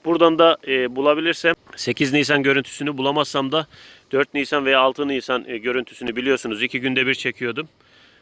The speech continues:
e, su seviye görüntülerini. Dört veya altı Nisan görüntüsünü bulup bu bölgeye eklemek istiyorum. Çünkü sekiz Nisan'da, yani üç gün önceye göre hiçbir değişiklik yok gibi. E, biz o şekilde baktık. E, sularda yükselme de yok, alçalma da yok.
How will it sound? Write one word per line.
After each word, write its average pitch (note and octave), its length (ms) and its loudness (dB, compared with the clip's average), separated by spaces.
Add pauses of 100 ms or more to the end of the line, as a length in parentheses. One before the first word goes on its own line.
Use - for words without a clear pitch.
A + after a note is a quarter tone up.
e, A2+ 140 -6
su B2+ 140 -14
seviye B2 300 2
görüntülerini. A#2 640 -2 (220)
Dört C#3 220 0
veya C#3 140 4
altı C3+ 220 0
Nisan C3 280 -6
görüntüsünü C3 480 -6
bulup C#3 200 -4 (260)
bu C#3+ 120 0
bölgeye C3+ 320 4
eklemek B2+ 340 -4
istiyorum. C3 360 -8 (520)
Çünkü C3+ 240 -6
sekiz C#3 360 -4
Nisan'da, C3+ 500 -2
yani C3 220 2
üç C#3 220 -8
gün C#3 120 -8
önceye C3+ 460 -2 (280)
göre C3+ 420 -4
hiçbir C3+ 280 -14
değişiklik C3+ 580 -6
yok C3+ 240 -4
gibi. C3 280 -4 (920)
E, A2 280 -2
biz C#3+ 340 -4
o C#3 100 -4
şekilde C3 580 0
baktık. B2 640 -4 (260)
E, G#2+ 240 -6
sularda C3 420 2
yükselme C3+ 500 -2
de B2 60 -2
yok, C3+ 200 0
alçalma B2+ 520 -2
da A2+ 60 0
yok. B2+ 320 -4